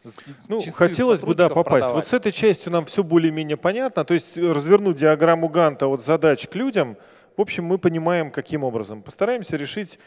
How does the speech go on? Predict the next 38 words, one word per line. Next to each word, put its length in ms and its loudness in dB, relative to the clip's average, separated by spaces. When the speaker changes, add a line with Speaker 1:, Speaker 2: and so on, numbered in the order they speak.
Speaker 2:
задачи 520 -4
и 540 -6
по 380 -6
ресурсному 560 -6
учёту, 340 -8
и 40 -4
по 140 -6
выставлению. 760 -6
Speaker 1:
Ну 100 -10
и 60 -6
появится 400 -2
часовая 440 -4
ставка, 480 -8
естественно, 640 -14
у 200 -14
сотрудников, 560 -16
которые 340 -16
будут 260 -18
в 60 -18
этом 140 -16
участвовать. 420 -16
Speaker 2:
Да, 260 -2
вот, 160 -4
собственно, 320 -4
появляется 640 4
акт. 100 2
Сегодня 360 -4
меня 160 -6
несколько 320 -2
раз 180 0
спрашивали, 540 0
есть 400 -2
ли 60 -4
шанс, 300 -4
что 160 -10
появятся 640 0
акты. 320 -12
Мы 360 -6